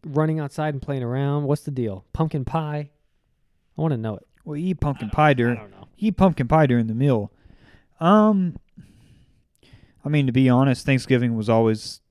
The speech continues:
Speaker 2: one of those things as a kid of, I don't have to go to school all week.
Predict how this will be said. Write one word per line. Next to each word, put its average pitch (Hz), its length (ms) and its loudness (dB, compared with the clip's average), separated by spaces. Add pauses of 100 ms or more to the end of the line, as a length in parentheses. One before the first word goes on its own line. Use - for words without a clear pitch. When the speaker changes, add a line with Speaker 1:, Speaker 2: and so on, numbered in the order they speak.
(140)
Speaker 2:
one 123 180 -2
of 113 80 0
those 110 240 0
things 113 320 -2
as 101 140 -4
a 101 40 -10
kid 110 380 -2
of, 98 420 -8 (200)
I 139 80 0
don't 190 100 6
have 185 120 -2
to - 60 -18
go 120 120 2
to 110 60 -2
school 165 320 -2
all 92 140 -6
week. 95 320 -8